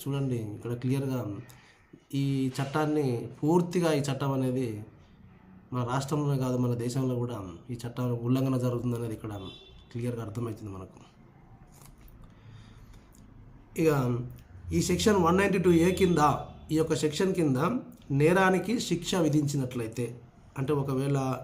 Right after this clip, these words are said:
ఈ సెక్షన్ ప్రకారం నేరానికి శిక్ష విధించినట్లయితే అప్పీలు చేసుకునే హక్కు ఉంది అని చెప్పి ఈ చట్టం చెప్తుంది. ఈ యొక్క అప్పీలు న్యాయస్థానము దిగువ కోర్టు విధించిన ఆర్డర్ను పక్కన పెట్టవచ్చు లేదా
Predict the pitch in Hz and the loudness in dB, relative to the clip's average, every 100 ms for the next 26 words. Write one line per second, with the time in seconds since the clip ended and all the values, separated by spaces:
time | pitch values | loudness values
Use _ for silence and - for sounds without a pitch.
0 | - 135 131 135 160 143 143 139 135 139 | -8 -6 -4 -4 -4 -4 -4 -4 -4 0
1 | 131 127 127 127 131 120 - 123 117 107 | 0 0 -2 -4 -4 -6 -4 -4 -4 -6
2 | 110 101 127 - 156 - - - - _ | -10 -10 -12 -4 -4 -4 -12 -20 -20 _
3 | _ _ _ _ - 143 147 220 190 190 | _ _ _ _ 0 0 4 2 4 2
4 | 180 185 170 156 143 139 - 247 359 - | 2 2 4 4 2 0 2 2 0 -8
5 | - - - 143 165 165 156 139 135 175 | -20 -14 -2 2 4 6 6 4 -2 -2
6 | 170 135 131 127 120 107 - 98 104 120 | -2 -2 -2 -2 -2 -4 -10 -8 -4 -2
7 | 120 - - - - - 151 160 160 135 | -4 -10 -20 -20 -20 -6 0 0 2 0
8 | 143 233 226 180 143 143 151 - - - | 2 2 4 6 6 4 0 -6 -10 -2
9 | 143 147 190 185 190 175 165 135 127 139 | 0 2 2 2 4 6 6 4 2 2
10 | 147 - - - 123 156 185 220 208 196 | -2 -4 -14 -8 2 4 6 6 6 4
11 | 196 185 165 165 151 160 143 120 131 147 | 4 4 6 4 2 2 2 2 2 4
12 | 170 165 160 120 110 - - - 139 139 | 6 6 4 2 -2 -10 -20 -8 -6 0
13 | 170 165 160 160 147 143 151 135 127 139 | 0 2 2 2 0 -2 -2 0 0 -2